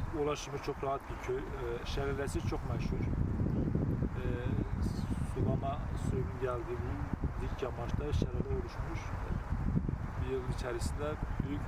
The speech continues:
bir, e, turist çekimine sebep oluyor buraya. Şelalenin herhangi bir ismi yok.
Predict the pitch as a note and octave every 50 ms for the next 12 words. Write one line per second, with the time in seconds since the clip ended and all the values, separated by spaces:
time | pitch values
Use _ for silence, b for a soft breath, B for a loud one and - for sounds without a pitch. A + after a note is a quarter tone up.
0 | - D3 C3+ - - - - - - A#2+ A#2 - - - - - - - - -
1 | - - - - - C3+ C3 C3 - - - - C3 A#2+ - - - - - -
2 | - - - - - - B2 A2+ A#2+ - - - - - - - - - - -
3 | - - - - - - - - - - F#3+ - - - - D#3 D#3+ D#3+ D3+ D#3+
4 | D#3+ E3 D#3+ E3 E3 E3 E3 E3 E3+ - E3 D#3+ E3 E3 D#3+ - - - - D#3
5 | D3+ D3+ D#3 -